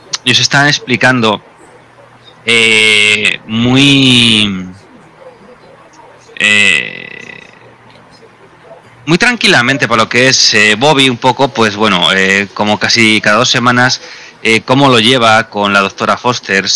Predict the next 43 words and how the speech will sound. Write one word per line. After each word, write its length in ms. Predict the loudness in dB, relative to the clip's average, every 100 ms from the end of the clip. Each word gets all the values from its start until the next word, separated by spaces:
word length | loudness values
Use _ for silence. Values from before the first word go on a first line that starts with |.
| -2
Eh, 1000 | -2 -2 -2 -4 -6 -6 -6 -6 -4 -2
ya 80 | -2
sabéis 400 | 0 0 0 -2
que 140 | -6
el 60 | -4
hombre, 180 | -4 -4
bueno, 260 | -4 -6
eh, 140 | -6 -4
le 120 | -4
tenéis 280 | -4 -6 -4
a 100 | -4
cuidado, 760 | -4 -4 0 2 2 0 0 -4 -18 -20 -20 -10
eh, 220 | -2 0
es 80 | 2
bastante 400 | 0 -2 -4 -2
inestable 840 | -2 -2 -2 0 0 0 0 2
y 40 | 2
de 80 | 0
vez 120 | -4
en 80 | -10
cuando, 260 | -4 -2 -2
bueno, 220 | -4 -10 -20 -20 -20 -12
una 140 | -4
de 60 | -2
las, 340 | -2 -4 -2
eh, 440 | -2 0 -2 -4 -10 -20 _ -20 -20 -14
razones 480 | -8 -4 -2 0 -2
por 140 | -4 -6
las 120 | -6
que 60 |
está 160 | -6 -4
en 60 | -2
libertad 420 | -2 0 0 0
es 240 | -2 -4 -2
ese, 580 | -4 0 0 0 -2 -4
es 260 | -4 -4
ese 40 | -4
seguimiento 640 | -2 -2 0 0 -2 -4
que 100 | -4
tiene 160 | -2 -2
que 60 |
hacer 220 | -2 -6
con, 600 | -6 -6 -6 -4 -6 -6